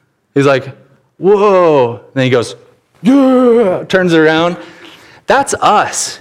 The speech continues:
right? That when we're doing this stuff and we feel like, "Oh, it's so important, this is so significant," and all,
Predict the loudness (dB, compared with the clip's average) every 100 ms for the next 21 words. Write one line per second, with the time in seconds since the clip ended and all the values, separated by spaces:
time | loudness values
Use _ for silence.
0 | -8 -2 0 0 0 -2 0 0 0 0
1 | 0 0 0 0 -2 0 0 0 0 -4
2 | -2 0 0 -2 -2 -2 0 0 0 0
3 | 0 0 0 -4 -6 -2 0 0 -2 -2
4 | -2 -2 -2 -2 0 0 0